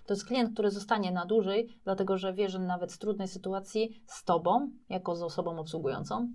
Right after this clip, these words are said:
jest, y, możliwość wyjścia, znalezienia rozwiązania, prawda? Więc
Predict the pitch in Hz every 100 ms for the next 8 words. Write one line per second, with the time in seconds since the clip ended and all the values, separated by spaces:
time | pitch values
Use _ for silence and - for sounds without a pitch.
0 | - - 185 175 - - - - 175 175
1 | 170 170 170 170 - 170 175 170 151 151
2 | 160 165 165 156 156 156 156 143 - -
3 | 175 170 196 185 180